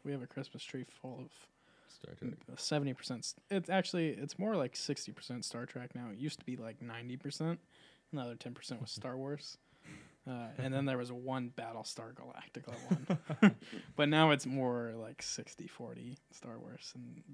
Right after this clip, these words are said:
Speaker 2: Mm-hmm.
Speaker 1: um, but, so my dad was always big on it, so we went to see it.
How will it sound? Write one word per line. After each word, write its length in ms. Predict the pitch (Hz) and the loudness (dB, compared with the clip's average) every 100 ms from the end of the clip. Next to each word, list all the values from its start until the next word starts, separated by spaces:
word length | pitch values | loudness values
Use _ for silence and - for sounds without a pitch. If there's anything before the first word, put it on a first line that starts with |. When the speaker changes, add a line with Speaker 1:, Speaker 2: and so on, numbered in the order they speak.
| 98 | -14
Speaker 2:
Mm-hmm. 440 | 87 82 - - | -14 -18 -20 -10
Speaker 1:
um, 320 | 147 123 - - - - - - - - _ _ _ | -10 -10 -14 -18 -20 -20 -20 -20 -20 -20 _ _ _
but, 260 | 120 107 - _ _ - - _ _ - | -2 -2 -6 _ _ -20 -20 _ _ -6
so 200 | 123 117 | 0 2
my 160 | 120 | 0
dad 300 | 123 117 120 | -2 -2 -4
was 140 | 113 113 | -6 -8
always 200 | 123 139 | -10 -10
big 220 | 123 123 | -10 -10
on 140 | - | -12
it, 120 | - | -10
so 160 | - - | -8 -8
we 80 | 60 | -8
went 160 | 62 - | -10 -10
to 100 | - | -8
see 160 | - | -8
it. 160 | - - | -8 -12